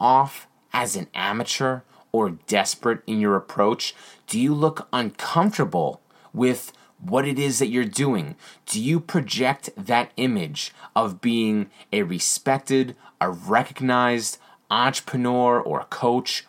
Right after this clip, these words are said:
or expert in your field? Or do you come off as being an amateur, like maybe you don't belong, or maybe it's not up to par, up to level with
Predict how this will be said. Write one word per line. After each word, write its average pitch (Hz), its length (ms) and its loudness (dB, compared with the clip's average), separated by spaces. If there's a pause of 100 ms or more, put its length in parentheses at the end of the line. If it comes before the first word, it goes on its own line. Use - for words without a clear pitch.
(120)
or 87 260 -4
expert - 580 0
in 120 160 0
your 113 140 0
field? 127 560 0 (300)
Or 110 100 -2
do 107 60 -2
you 160 240 2
come 165 300 0
off 139 340 4
as 113 260 -4
being 117 340 -2
an 104 120 -2
amateur, 95 480 -2
like 78 200 -6
maybe 110 280 -4
you 95 280 -2
don't 101 380 0
belong, 92 520 -2 (260)
or 117 360 2 (220)
maybe 131 560 2 (160)
it's - 300 -2
not 117 420 2 (100)
up 120 220 0
to - 160 -4
par, 110 640 4 (300)
up 143 220 2
to - 180 -4
level 104 720 0 (240)
with 107 240 -4